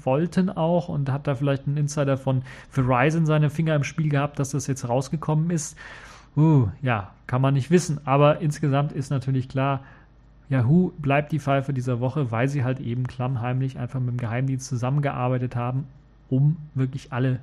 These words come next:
Leute auszuspionieren. Und das sieht immer schlecht aus. Da kann man sagen, was man möchte. Das sieht immer schlecht aus. Vor allen Dingen, wenn man's, ja, dann auch noch nicht mal so macht, dass man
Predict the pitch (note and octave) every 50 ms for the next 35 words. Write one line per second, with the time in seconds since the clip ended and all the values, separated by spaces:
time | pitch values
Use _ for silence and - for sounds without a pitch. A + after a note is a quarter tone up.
0 | - - A#2 G#2+ A2 A2 - D3 - - A2+ A#2 A2 - - - C3 - - -
1 | B2+ B2 A#2 A2+ A#2 B2 C3 C3+ C3 C3 - - - - - - - - - C3+
2 | B2 C3 C3 C3 - - - - - - - - A#2+ A2+ D3+ - - - F3+ D3
3 | C#3 C3+ - - - A#2+ G#2+ - - - - A#2 A2+ - - - C3+ - C3+ C3+
4 | C3 B2+ B2 C3 B2+ B2+ B2+ B2+ A#2+ A#2 C3 B2+ B2 C3 C#3 B2+ - D#3+ D3 C3
5 | C#3 - - - - - - - - C3 C3 B2+ - - - - - - - A#2+
6 | G#2 - B2+ B2 B2 - - - - - - - - D3+ D3 D3 C#3 C#3 - -
7 | C3 B2+ B2+ - - - - C3+ C3+ C#3+ D3+ D3+ - - - - - B2+ B2+ C3+
8 | C#3 C3+ C3+ C3 B2+ C3 C3 C3 B2+ B2 - - - - - _ _ _ - -
9 | C3+ B2+ - - - - - - - _ - - _ _ - _ _ - - -
10 | B2+ A#2+ B2+ D3 D#3+ E3+ D#3 D3+ D3 D3 C#3+ D3 C3+ - D3 C3+ B2 A#2+ C#3 D3
11 | D3 C#3+ C#3+ C#3+ C3 - - C3 - C#3 C3 C3 C3+ D#3+